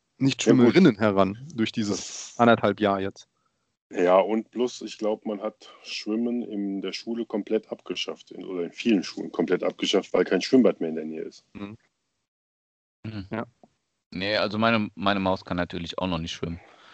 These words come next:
Speaker 3: Die, äh, die Planschversuche und, äh, das, was wir da zusammen im See gemacht haben, äh, damals im Urlaub, das war schon, äh, das meiste eigentlich, was sie, was sie gemacht hat, ne? Also mit Schwimmflügeln dann selber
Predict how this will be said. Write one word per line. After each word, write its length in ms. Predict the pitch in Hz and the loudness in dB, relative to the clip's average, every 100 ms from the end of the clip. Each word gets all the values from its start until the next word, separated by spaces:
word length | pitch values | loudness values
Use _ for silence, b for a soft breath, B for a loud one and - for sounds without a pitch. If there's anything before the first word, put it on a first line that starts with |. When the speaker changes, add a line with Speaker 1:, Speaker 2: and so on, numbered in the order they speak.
| b b b b | b b b b
Speaker 3:
Die, 120 | 87 82 | 0 2
äh, 640 | 80 85 82 82 82 80 | 6 6 8 6 6 2
die 100 | 85 | -2
Planschversuche 960 | - 95 110 - 113 104 110 120 - | 2 4 4 2 2 2 -2 -6 -2
und, 800 | 117 107 107 87 95 92 87 - 87 | 0 2 2 0 0 -2 -4 -6 0
äh, 380 | 90 87 87 85 B B B B B B B - | 2 4 2 0 B B B B B B B 0
das, 160 | 104 | 4
was 140 | 110 101 | 6 6
wir 80 | |
da 160 | 110 127 | 6 6
zusammen 340 | 117 104 107 110 | 4 4 4 4
im 20 | 101 | 4
See 200 | 107 135 | 4 6
gemacht 340 | 127 120 - | 4 2 2
haben, 360 | 120 113 113 113 | 4 4 2 -2
äh, 160 | 110 | -2
damals 360 | 107 110 110 104 | 2 4 4 2
im 100 | 110 | 0
Urlaub, 380 | 113 139 127 117 | 2 6 6 6
das 200 | 110 - | -2 2
war 140 | 104 | 2
schon, 400 | - 110 107 110 | 2 0 0 0
äh, 440 | - 101 101 98 95 - _ _ | 0 2 2 2 -2 -8 _ _
das 200 | 107 - | -6 0
meiste 400 | 101 98 104 110 | 6 6 6 4
eigentlich, 320 | 101 95 90 | 4 4 2
was 140 | 95 - | 0 0
sie, 280 | 101 92 95 | -4 -2 0
was 140 | 90 | 0
sie 100 | 107 | 0
gemacht 340 | 92 87 - | 2 0 0
hat, 140 | 87 - | -4 -2
ne? 180 | 101 98 | -4 -2
Also 180 | 92 | -2
mit 160 | 95 90 | -2 0
Schwimmflügeln 600 | - 120 120 123 117 117 | 4 2 2 0 4 6
dann 160 | 110 104 | 6 6
selber 460 | 101 110 110 104 | 8 10 10 8